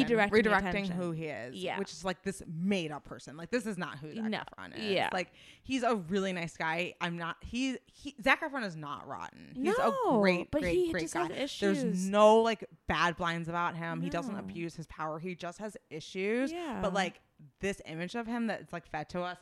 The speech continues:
Speaker 2: it, it
Speaker 1: It's
Speaker 2: couldn't
Speaker 1: not
Speaker 2: be further from the truth.
Speaker 1: <laughs> Yeah, exactly.
Speaker 2: Like, could not be further. Um, but did you know that that show Down to Earth got an Emmy?
Speaker 1: Wow.
Speaker 2: Yeah.
Speaker 1: We watched a couple episodes.
Speaker 2: We did. He was cute on it. Remember he
Speaker 1: Yes.
Speaker 2: cried about not eating carbs for a year?
Speaker 1: Yeah, that was sad.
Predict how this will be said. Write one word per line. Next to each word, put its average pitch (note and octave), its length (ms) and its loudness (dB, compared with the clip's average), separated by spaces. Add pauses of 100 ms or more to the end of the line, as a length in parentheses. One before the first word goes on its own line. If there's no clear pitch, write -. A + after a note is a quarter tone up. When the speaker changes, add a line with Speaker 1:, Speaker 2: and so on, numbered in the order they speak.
Speaker 2:
it, - 120 -4
it G3+ 100 4
Speaker 1:
It's G3 180 -10
Speaker 2:
couldn't A#3+ 160 4
Speaker 1:
not G3+ 120 0
Speaker 2:
be - 20 -4
further - 220 -6
from - 160 -16
the - 100 -14
truth. B3+ 240 2
Speaker 1:
<laughs> C4+ 200 2
Yeah, G3 260 8
exactly. F#3 560 4
Speaker 2:
Like, B3+ 200 -6
could C4+ 160 8
not D3 140 -2
be C3+ 100 -8
further. E2 340 -4 (460)
Um, G#3 840 4
but A3+ 160 -2
did B3+ 120 -8
you G#4+ 60 -8 (120)
know G4 80 -4
that E4 180 -4
that A#3+ 120 0
show A3+ 200 -4
Down F#3+ 240 -2
to G3 80 -8
Earth F#3 240 -4
got G3 160 -6
an F3 120 -4
Emmy? G#3+ 520 -6 (280)
Speaker 1:
Wow. A3 600 -6 (100)
Speaker 2:
Yeah. G#3+ 380 -4
Speaker 1:
We F#4 120 -2
watched G#4 220 -2
a - 60 -14
couple G#3 200 -6
episodes. - 360 -6
Speaker 2:
We F4+ 100 8 (400)
did. B3+ 220 10
He A3+ 100 2
was B3+ 140 -2
cute - 200 -2
on D3 140 -8
it. D#3 220 -6
Remember A3 260 0
he C#4+ 80 4
Speaker 1:
Yes. D#4 80 -4
Speaker 2:
cried E3+ 220 0
about F3 120 -2
not E3+ 180 -6
eating E3 200 -6
carbs C#3+ 240 -8
for F3+ 220 0
a F3+ 40 2
year? F#3+ 220 2
Speaker 1:
Yeah, A3 240 4
that A3+ 160 -2
was D4 140 -4
sad. D#3+ 420 -6